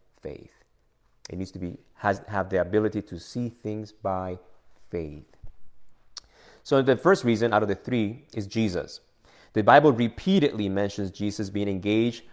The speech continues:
by these created spiritual beings throughout his entire ministry.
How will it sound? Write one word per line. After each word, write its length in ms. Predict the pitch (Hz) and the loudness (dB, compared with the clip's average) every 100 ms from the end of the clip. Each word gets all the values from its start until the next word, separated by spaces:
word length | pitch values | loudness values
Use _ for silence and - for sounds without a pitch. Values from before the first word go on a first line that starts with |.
| - | -4
by 140 | - 98 | 4 4
these 180 | 101 101 | 4 -4
created 400 | - 107 104 - | -2 0 0 -2
spiritual 440 | - 98 92 101 | -4 -4 -2 -4
beings 420 | 117 123 95 92 | -4 -2 -2 -6
throughout 320 | - 98 95 | -8 0 0
his 180 | 101 98 | 0 -6
entire 760 | 95 92 - 117 131 131 127 - | -6 -6 -6 -2 0 0 0 -4
ministry. 720 | 117 101 101 107 95 - 87 | -10 -8 -4 -4 -4 -6 -10